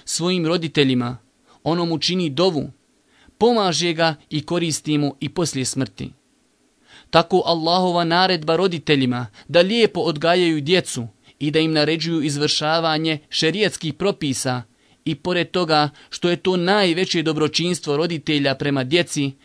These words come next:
to je u stvari dobročinstvo roditelja prema samima sebi.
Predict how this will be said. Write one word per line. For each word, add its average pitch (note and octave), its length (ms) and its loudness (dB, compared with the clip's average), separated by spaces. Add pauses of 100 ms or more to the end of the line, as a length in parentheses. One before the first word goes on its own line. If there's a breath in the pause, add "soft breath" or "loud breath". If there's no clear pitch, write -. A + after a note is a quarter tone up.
(260 loud breath)
to D3 180 2
je D3 120 6
u D#3 140 -2
stvari D3+ 480 2
dobročinstvo D#3 760 -2
roditelja D3+ 640 2 (220 soft breath)
prema C#3 260 2
samima C3+ 560 0
sebi. A#2+ 400 0